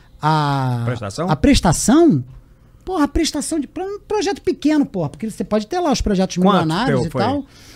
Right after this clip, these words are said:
Speaker 1: Meu projeto era um projeto de duzentos e cinquenta mil reais. Pequeno. Projeto pequeno pra um espetáculo que ficou em cartaz quatro meses, que empregou uma série de pessoas.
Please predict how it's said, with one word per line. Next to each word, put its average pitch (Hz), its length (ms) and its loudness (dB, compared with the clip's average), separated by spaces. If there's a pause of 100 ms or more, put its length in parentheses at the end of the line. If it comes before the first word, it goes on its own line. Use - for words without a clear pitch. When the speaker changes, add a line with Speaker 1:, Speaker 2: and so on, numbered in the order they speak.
(260)
Speaker 1:
Meu 254 100 -4
projeto 269 280 -2
era 285 100 0
um 269 60 2
projeto 240 480 -4
de 220 400 -4
duzentos 220 840 -4
e 247 80 -6
cinquenta 226 460 -4
mil 202 160 0
reais. 123 500 -2 (720)
Pequeno. 320 500 2 (760)
Projeto 285 260 -6
pequeno 269 440 2
pra - 180 -2
um 208 60 2
espetáculo 208 680 -4
que 170 120 -6
ficou 185 280 -6
em 180 60 -2
cartaz 196 580 -6
quatro 165 320 -6
meses, 180 500 -2 (320)
que - 120 0
empregou 196 500 4
uma 208 180 0
série 285 400 -2
de 208 100 -4
pessoas. 190 680 -4